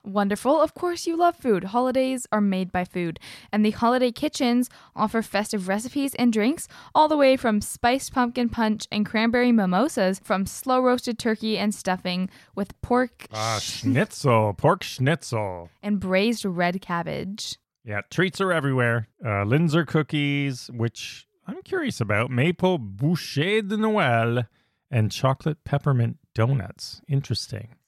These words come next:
Speaker 2: There's Latin American heritage, of course, celebrated at the all-new Noche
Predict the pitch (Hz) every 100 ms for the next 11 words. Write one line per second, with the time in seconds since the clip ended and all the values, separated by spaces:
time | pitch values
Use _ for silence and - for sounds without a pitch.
0 | _ _ - 123 143 120 147 151 135 135
1 | 110 104 98 95 101 98 90 113 165 220
2 | - - 117 110 113 107 104 110 123 165
3 | 170 165 151 131 113 117 220 -